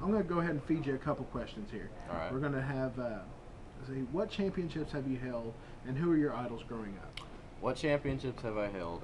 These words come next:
Speaker 2: and who were my idols growing up? Uh, those questions have absolutely nothing to do with each other. All right, um,
Speaker 1: Well, of course not, but we're just
Speaker 2: it's,
Speaker 1: going out
Speaker 2: it's
Speaker 1: there.
Speaker 2: K H C C Online Radio. We gotta fuck something up.
Speaker 1: We,
Speaker 2: Okay.
Speaker 1: exactly. We
Speaker 2: Okay,
Speaker 1: do
Speaker 2: I
Speaker 1: what we
Speaker 2: wanna do
Speaker 1: want.
Speaker 2: the, uh, the idols growing up gimmick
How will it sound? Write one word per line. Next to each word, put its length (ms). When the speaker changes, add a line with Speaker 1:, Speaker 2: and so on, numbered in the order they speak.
Speaker 2:
and 200
who 80
were 140
my 160
idols 240
growing 240
up? 80
Uh, 140
those 220
questions 400
have 160
absolutely 440
nothing 320
to 60
do 140
with 120
each 140
other. 160
All 80
right, 160
um, 300
Speaker 1:
Well, 120
of 100
course 260
not, 180
but 120
we're 80
just 140
Speaker 2:
it's, 160
Speaker 1:
going 80
out 60
Speaker 2:
it's 100
Speaker 1:
there. 80
Speaker 2:
K 160
H 160
C 100
C 180
Online 320
Radio. 360
We 120
gotta 200
fuck 240
something 320
up. 160
Speaker 1:
We, 80
Speaker 2:
Okay. 380
Speaker 1:
exactly. 520
We 60
Speaker 2:
Okay, 140
Speaker 1:
do 40
Speaker 2:
I 40
Speaker 1:
what 60
we 60
Speaker 2:
wanna 160
do 80
Speaker 1:
want. 120
Speaker 2:
the, 200
uh, 160
the 160
idols 300
growing 280
up 160
gimmick 220